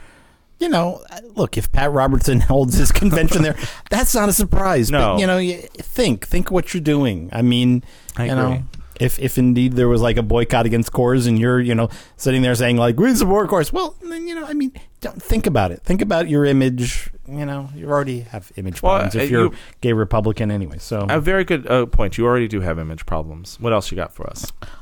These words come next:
Speaker 1: Um, new resort planned for Wilton Manors, uh, Florida.
Speaker 2: Wow, I saw, and I saw it. Doesn't it look gorgeous?
Speaker 1: Yes.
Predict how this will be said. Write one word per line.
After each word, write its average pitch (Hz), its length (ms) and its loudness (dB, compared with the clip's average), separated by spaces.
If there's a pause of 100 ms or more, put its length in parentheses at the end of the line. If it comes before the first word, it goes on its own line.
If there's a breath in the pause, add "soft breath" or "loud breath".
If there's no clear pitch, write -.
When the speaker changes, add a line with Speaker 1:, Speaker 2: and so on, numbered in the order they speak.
(120)
Speaker 1:
Um, 240 200 2
new 349 160 4
resort - 380 0
planned 147 320 2
for 131 140 0
Wilton 151 340 2
Manors, 151 480 2
uh, 143 200 2
Florida. 185 640 2
Speaker 2:
Wow, 127 380 0
I 104 140 2
saw, 123 380 0
and 104 140 -2
I 98 40 0
saw 147 260 0
it. 98 160 -2
Doesn't 151 260 0
it 156 60 2
look 101 220 -2
gorgeous? 131 800 0
Speaker 1:
Yes. - 460 -2